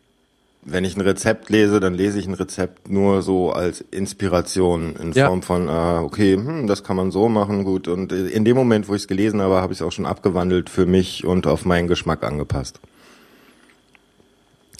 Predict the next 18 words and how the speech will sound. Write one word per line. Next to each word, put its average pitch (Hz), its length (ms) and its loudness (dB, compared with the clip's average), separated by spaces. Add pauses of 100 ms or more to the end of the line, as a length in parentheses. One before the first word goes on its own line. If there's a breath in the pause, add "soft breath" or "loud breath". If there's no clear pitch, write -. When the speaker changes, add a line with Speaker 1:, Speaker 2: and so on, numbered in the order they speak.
Speaker 1:
Und 87 280 2
Speaker 2:
Das 82 100 -2
ist 101 240 -6
sehr 113 280 4
gut. 101 320 -2 (360)
Speaker 1:
und, 90 260 -2
und 90 260 -2 (560)
ich, - 320 -4
ich - 140 -4
finde 113 240 4
einfach, 95 340 2
dass, - 240 0 (420 loud breath)
das 82 180 -6
ist 101 60 -2
einfach 98 240 2
mal 90 120 0
ausprobieren, 85 840 0
machen. 90 500 -4